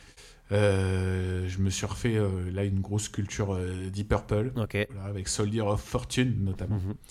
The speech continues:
Speaker 2: Super bien, la basse à bosser, euh, du Deep Purple.
Speaker 1: Ouais,
Speaker 2: Il y a des
Speaker 1: ouais, c'est
Speaker 2: trucs qui
Speaker 1: clair,
Speaker 2: sont,
Speaker 1: c'est clair,
Speaker 2: euh,
Speaker 1: c'est clair, c'est
Speaker 2: qu'il
Speaker 1: clair.
Speaker 2: faut,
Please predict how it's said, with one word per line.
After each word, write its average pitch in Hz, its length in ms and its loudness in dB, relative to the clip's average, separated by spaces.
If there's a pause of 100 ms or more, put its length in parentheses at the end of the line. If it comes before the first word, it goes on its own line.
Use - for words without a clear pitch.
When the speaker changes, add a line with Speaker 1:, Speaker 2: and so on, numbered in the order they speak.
(120)
Speaker 2:
Super - 380 6
bien, 143 160 8
la 104 100 4
basse 110 220 2
à 104 40 2
bosser, 101 300 0
euh, 92 240 0
du 90 80 -6
Deep 87 120 -10
Purple. 92 400 -2
Speaker 1:
Ouais, 143 220 8
Speaker 2:
Il 107 60 0
y - 20 4
a 101 60 4
des 104 120 2
Speaker 1:
ouais, 123 100 2
c'est 123 140 0
Speaker 2:
trucs - 20 0
qui - 80 -8
Speaker 1:
clair, 113 80 0
Speaker 2:
sont, 113 240 0 (100)
Speaker 1:
c'est 107 60 4
clair, 107 120 4
Speaker 2:
euh, 98 260 4 (200)
Speaker 1:
c'est 95 60 0
clair, 95 120 0
c'est 92 120 -8
Speaker 2:
qu'il 123 100 -4
Speaker 1:
clair. - 120 -4
Speaker 2:
faut, - 80 -8